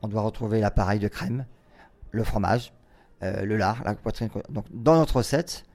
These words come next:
on l'a imaginé, mais on l'a, on l'a cuit différemment, on a les composants, et quand la personne, si elle ferme les yeux et qu'elle prend une bouchée de tout, elle doit se dire : « Tiens, c'est comme si je mangeais une quiche lorraine. »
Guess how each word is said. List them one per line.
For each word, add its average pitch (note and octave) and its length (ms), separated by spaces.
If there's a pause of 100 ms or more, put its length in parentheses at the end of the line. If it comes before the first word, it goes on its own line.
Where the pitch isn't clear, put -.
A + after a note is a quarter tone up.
(540)
on A2 100
l'a A#2+ 120
imaginé, C3 640
mais A2 80
on A2 60
l'a, A2 280
on A2+ 80
l'a A2+ 160
cuit - 240
différemment, B2 720 (380)
on A2+ 100
a G#2+ 60
les C3 120
composants, C3 640 (280)
et A#2+ 60
quand - 160
la A#2+ 80
personne, C3+ 340
si - 160
elle G#2 80
ferme C#3 260
les C3 200
yeux B2+ 60
et B2+ 40
qu'elle A#2 160
prend B2+ 240
une A2+ 240
bouchée A2+ 280
de G#2+ 100
tout, B2 380
elle G#2+ 160
doit A2+ 200
se A2+ 120
dire : « G#2 180
Tiens, - 240 (180)
c'est - 160
comme B2 180
si C3 180
je A2 60
mangeais G#2+ 200
une G#2 80
quiche F#2+ 240
lorraine. » G2+ 240